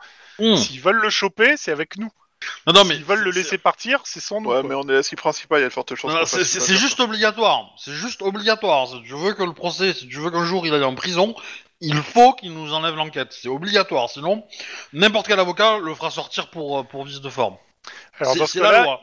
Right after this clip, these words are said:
Speaker 1: Enfin,
Speaker 2: il, il, il faut, il
Speaker 1: par
Speaker 2: faut
Speaker 1: contre
Speaker 2: le voir, il faut le voir après le roll call pour dire que officiellement on n'a plus l'enquête.
Speaker 1: C'est ça.
Speaker 2: Officieusement, on va balancer les informations au...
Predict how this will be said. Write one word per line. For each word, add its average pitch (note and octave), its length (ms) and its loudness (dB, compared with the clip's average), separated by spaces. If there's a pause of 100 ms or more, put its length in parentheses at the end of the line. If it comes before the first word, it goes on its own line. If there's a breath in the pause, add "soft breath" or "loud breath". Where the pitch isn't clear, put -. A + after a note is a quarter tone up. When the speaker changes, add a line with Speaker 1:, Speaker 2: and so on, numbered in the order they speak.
Speaker 1:
Enfin, A#2 360 -10 (100)
Speaker 2:
il, F#3+ 100 -10
il, G#3 140 -14
il F3+ 80 -4
faut, G#3 260 -8
il - 60 -6
Speaker 1:
par B2 100 2
Speaker 2:
faut G3 120 0
Speaker 1:
contre C#4 220 4
Speaker 2:
le F3+ 80 -12
voir, G3+ 120 0 (640)
il F3 120 -10
faut - 180 0
le F#3 80 -2
voir F#3+ 260 4
après F3 240 2
le E3+ 60 -2
roll D#3 200 0
call C4 280 -6
pour D3 240 -4
dire F3+ 200 -8
que D#3 120 -10 (140)
officiellement G3 580 -2
on F3 60 -2
n'a C3 80 -2
plus F#3+ 160 -14
l'enquête. F3+ 500 0 (400 loud breath)
Speaker 1:
C'est F3+ 100 -6
ça. D#3+ 400 4 (160)
Speaker 2:
Officieusement, G3+ 920 0
on F3 100 -10
va D#3 160 0
balancer G3+ 380 -2
les F#3 220 -4
informations F#3 840 -4
au... B2 1040 -10